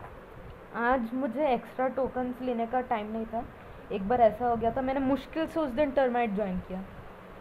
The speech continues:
मैंने ready किए थे दो clan co-op के लिए, और सामान भी दो clan co-op के लिए था।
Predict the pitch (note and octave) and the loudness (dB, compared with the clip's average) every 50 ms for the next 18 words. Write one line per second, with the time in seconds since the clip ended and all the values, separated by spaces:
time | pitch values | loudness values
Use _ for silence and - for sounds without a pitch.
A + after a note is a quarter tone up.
0 | - A3+ B3 B3+ C4 C#4 D4 D4+ C#4 C4 A#3 A3+ B3 G#3 C4 C4 C4 C#4+ D4 D4 | -6 0 2 2 4 4 4 6 6 6 4 4 2 0 0 -2 -2 0 0 2
1 | D4 D#4 E4 A#3+ G#3 F#3 A#3+ C4 D4 D4+ D4 D4 C#4+ C4+ B3 A3+ - A#3 G#3 G3 | 2 2 0 0 2 2 2 4 4 4 4 4 0 0 0 0 -2 -2 -2 -2
2 | - - - G3+ F#3+ F#3+ G#3 C4 - - - - - - - - - - - B3 | -4 -8 -8 -6 -6 -4 -6 -6 -8 -10 -14 -16 -16 -18 -18 -18 -12 -4 -4 -4
3 | - - C#4+ B3+ B3+ B3+ C4 C4 C4+ G#3+ C4 C4 C4 C4 C#4 C4 A#3+ A#3+ - - | -2 0 -2 0 0 -2 -2 -2 0 4 4 4 4 4 2 2 2 0 0 0
4 | A#3 A3 A3 - - G3+ F#3+ F3 F3 - - F3+ F3 | 0 0 0 -2 -8 -4 -4 -4 -4 -4 -6 -8 -8